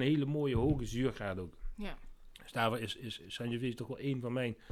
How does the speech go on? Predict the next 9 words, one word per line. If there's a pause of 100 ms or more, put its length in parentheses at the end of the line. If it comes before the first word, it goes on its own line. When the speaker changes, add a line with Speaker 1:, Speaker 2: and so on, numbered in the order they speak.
(380)
Speaker 1:
favoriete
druiven. (100)
Ehm,
wat
ook
heel
goed
kan
ouderen.